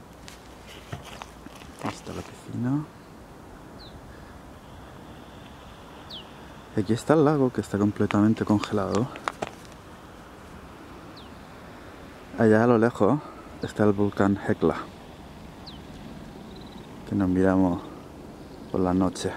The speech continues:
el uno al otro. No sé si lo veis. Yo creo que sí. Luego <clears throat> veis columnas de vapor, que eso es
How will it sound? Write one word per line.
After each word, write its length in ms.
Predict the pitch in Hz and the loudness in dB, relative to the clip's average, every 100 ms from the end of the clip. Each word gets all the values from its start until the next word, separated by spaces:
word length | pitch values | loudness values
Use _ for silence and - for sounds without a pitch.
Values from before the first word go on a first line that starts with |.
| - | -4
el 100 | 104 | 2
uno 180 | 95 92 | 6 8
al 80 | 92 | 6
otro. 300 | 90 - - - - - - - - - - - - - - - - - - - - - - - - - - - | 6 4 0 -4 -14 -14 -14 -14 -16 -16 -16 -16 -14 -14 -14 -14 -14 -14 -14 -14 -12 -12 -14 -14 -14 -14 -12 -10
No 60 | - | -8
sé 100 | - | -2
si 40 | |
lo 140 | 92 85 | 0 4
veis. 220 | 101 123 - - - - - - - - - - - - - - | 6 6 2 -14 -16 -16 -16 -16 -16 -16 -16 -18 -18 -18 -18 -14
Yo 80 | - | -6
creo 160 | - - | -4 -2
que 100 | - | -2
sí. 160 | - - - - - - - - - - - - - - - - - - - - - - - - - - | -6 -10 -14 -14 -10 -10 -8 -10 -10 -10 -14 -12 -14 -14 -16 -16 -16 -18 -18 -18 -18 -20 -20 -20 -16 -2
Luego 540 | 110 110 101 110 104 - - - - - | 4 4 6 6 6 0 -6 -12 -6 -2
<clears throat> 240 | 113 110 | 2 2
veis 520 | 107 107 110 110 107 98 | 4 6 8 10 8 6
columnas 420 | 110 107 123 113 | 6 10 10 10
de 60 | 107 | 6
vapor, 560 | 101 90 117 113 98 | 6 6 6 6 4
que 120 | - | 2
eso 200 | 104 | 0
es 40 | - | 0